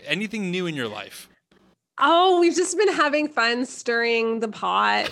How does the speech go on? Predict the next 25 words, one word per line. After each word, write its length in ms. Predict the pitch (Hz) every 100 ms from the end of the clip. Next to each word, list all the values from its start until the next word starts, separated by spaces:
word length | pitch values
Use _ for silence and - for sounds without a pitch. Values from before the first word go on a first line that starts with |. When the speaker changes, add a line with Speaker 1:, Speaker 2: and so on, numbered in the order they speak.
| -
Speaker 1:
<laughs> 80 | 185
Speaker 2:
and, 680 | 202 202 202 208 220 - - _ _ 220
and 800 | 220 220 214 208 208 214 214 - 208
getting 400 | 262 240 247 247
great 260 | 233 233
reviews 380 | 233 220 226 233
for 100 | -
the 80 | 233
book. 460 | 208 208 208 208 -
The 80 | 240
book's 240 | 247 -
still 240 | - 254
doing 320 | 240 240 240 226
really 240 | 226 226
well. 540 | 208 220 208 214 208
People 340 | 208 240 220 226
like 380 | 214 214 208 220
it 360 | 214 208 - 214
that 100 | 208
are 80 |
Speaker 1:
Great. 160 | 208 208
Speaker 2:
normal 260 | 196 214 220
people 640 | 240 - 226 226 233 -
and 400 | 208 202 202 202
pastors 760 | 196 214 214 - - 220 220